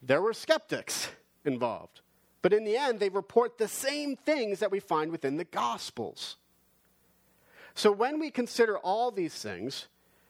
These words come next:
and there is far more I haven't gotten into next, and that's for next year,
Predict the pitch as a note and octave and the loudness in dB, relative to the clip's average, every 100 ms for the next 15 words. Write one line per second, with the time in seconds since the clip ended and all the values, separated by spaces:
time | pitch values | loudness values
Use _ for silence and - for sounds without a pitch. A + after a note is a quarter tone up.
0 | _ - D3 D#3+ E3+ E3 D3+ - G3 G#3 | _ -2 0 2 0 -2 -6 0 0 0
1 | F#3+ F3 E3+ D#3+ D#3 D3+ D3 C#3+ C#3 D#3 | -2 -2 0 0 0 -2 -2 0 -2 -4
2 | D#3+ C3 A#2 G#2+ - - B2 A2+ - A#2 | -4 -6 -4 -6 -8 -4 -4 -4 -4 -4
3 | G#2+ - G#2 | -6 -12 -12